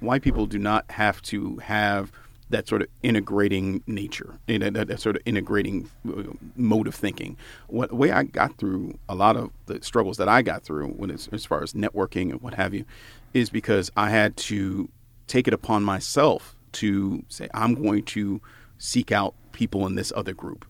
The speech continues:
you know, so that I can network, so that I can, you know, learn more about what they're about." Um, they didn't necessarily have to do that. It wasn't required of them.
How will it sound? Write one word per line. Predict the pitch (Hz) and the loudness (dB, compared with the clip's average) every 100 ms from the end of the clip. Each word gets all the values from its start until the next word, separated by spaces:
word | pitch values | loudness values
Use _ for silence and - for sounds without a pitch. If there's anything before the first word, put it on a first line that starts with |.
| - | -6
you | 117 | -2
know, | 110 202 | 0 0
so | - | -2
that | - - | -4 -4
I | 107 104 | -4 -4
can | 98 | -4
network, | 95 - 85 | -4 -6 -8
so | - | -6
that | 85 87 | -4 -4
I | 98 | -6
can, | 95 92 - - - - - - - | -6 -8 -10 -14 -20 -20 -20 -20 -6
you | 143 | 0
know, | 117 113 - - - - | 0 -2 -8 -18 -18 -6
learn | 113 110 117 | 0 4 4
more | 107 113 | 4 4
about | 110 113 98 - | 4 4 2 -4
what | 85 85 - | -6 -2 4
they're | 127 | 6
about." | 127 - - - - - - | 6 2 -6 -12 -20 -20 -4
Um, | 113 104 104 107 - | 2 2 2 -2 0
they | 120 143 | 4 6
didn't | 127 | 6
necessarily | 123 - 107 98 | 4 2 0 -2
have | - 120 110 - | -2 0 0 -2
to | |
do | 92 98 | -2 -2
that. | 82 - | -2 0
It | |
wasn't | 117 123 | 0 0
required | - - 113 104 87 | -6 0 4 4 2
of | - | -2
them. | 50 - | -12 -12